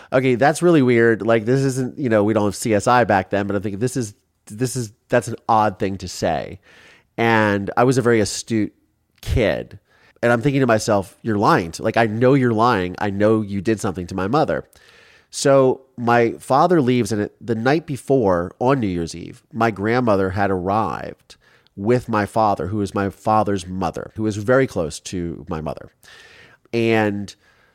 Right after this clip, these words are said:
my grandmother then gets into this mode of, "Okay, we're, you need to do what your father says, and I'll listen." I remember my mom had gotten us a cordless phone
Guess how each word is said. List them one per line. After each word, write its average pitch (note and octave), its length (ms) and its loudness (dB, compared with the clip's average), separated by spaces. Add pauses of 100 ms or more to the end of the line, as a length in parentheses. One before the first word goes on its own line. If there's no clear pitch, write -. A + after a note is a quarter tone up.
(220)
my A#2 160 2
grandmother A#2 420 2
then G2+ 300 0
gets A2 240 -4
into G#2 180 -6
this G2+ 220 -4
mode G#2 240 2
of, G2+ 60 -2
"Okay, A2 180 -4
we're, G#2 120 -4 (200)
you G#2+ 140 -6
need A#2+ 140 -4
to C3 80 0
do B2+ 180 0
what C#3+ 140 0
your C#3 60 -4
father C#3 300 2
says, C#3 220 0
and A#2 100 -4
I'll A2 60 0
listen." G2+ 300 -2
I E2 80 -4
remember A2+ 280 0
my G#2+ 100 -2
mom G#2+ 200 0
had F#2+ 100 -4
gotten G2 200 0
us F#2 120 -6
a F2+ 40 -10
cordless F#2+ 480 -4
phone F2 360 -6